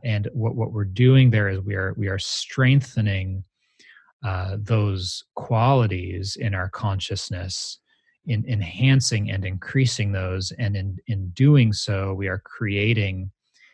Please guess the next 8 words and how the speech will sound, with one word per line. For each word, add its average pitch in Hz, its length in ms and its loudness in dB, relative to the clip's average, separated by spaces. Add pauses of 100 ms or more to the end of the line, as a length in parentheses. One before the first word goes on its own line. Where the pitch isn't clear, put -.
(320)
a, 95 540 -4 (160)
uh, 95 360 -10
a 104 100 -4
kind 98 280 -6
of 92 220 -8 (320)
inner 113 300 2
crucible, 92 840 -4 (840)
uh, 95 380 -2